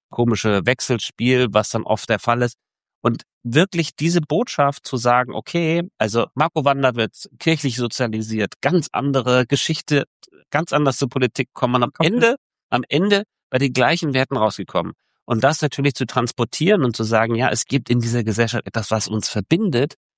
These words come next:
Speaker 1: das ist natürlich total wichtig, weil die Leute gucken sich um und sagen, "Ja, Gott, so wie im Leben, oder?" Also viele Dinge verbinden ja viel mehr, als dass sie trennen.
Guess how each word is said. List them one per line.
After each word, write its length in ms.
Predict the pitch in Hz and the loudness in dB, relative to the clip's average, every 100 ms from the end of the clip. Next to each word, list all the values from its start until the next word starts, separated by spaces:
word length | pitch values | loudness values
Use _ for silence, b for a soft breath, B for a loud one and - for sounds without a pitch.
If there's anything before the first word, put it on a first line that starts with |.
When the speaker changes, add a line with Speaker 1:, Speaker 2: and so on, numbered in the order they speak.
| _ _ | _ _
Speaker 1:
das 140 | 95 | 0
ist 20 | |
natürlich 240 | 123 107 110 | 0 -2 -2
total 340 | 113 117 107 | -2 0 2
wichtig, 380 | 127 160 117 101 | 2 0 -2 0
weil 140 | 101 | 0
die 80 | 107 | 2
Leute 220 | 101 107 107 | 2 0 -2
gucken 200 | 113 113 | -4 -4
sich 80 | 107 | 0
um 60 | |
und 120 | 117 101 | 0 2
sagen, 180 | 113 | 2
"Ja, 200 | 98 101 98 _ _ _ | 2 0 0 _ _ _
Gott, 200 | - - - b b | -4 -4 -8 b b
so 180 | 107 110 | -2 2
wie 60 | 110 | 2
im 60 | |
Leben, 260 | 123 156 104 | 2 2 0
oder?" 280 | 98 131 165 - | 2 2 2 -4
Also 220 | 95 98 | -4 -4
viele 260 | - 151 143 | 0 0 2
Dinge 360 | 131 135 135 - _ - | 4 4 2 0 _ -6
verbinden 420 | 107 95 147 127 | -2 0 0 0
ja 140 | 117 | 0
viel 240 | - 127 120 | 0 -2 0
mehr, 220 | 110 98 | 0 0
als 240 | 95 101 | 0 -2
dass 180 | - 123 | -2 -2
sie 120 | - | -4
trennen. 460 | - - 131 127 151 | -6 -2 0 0 -2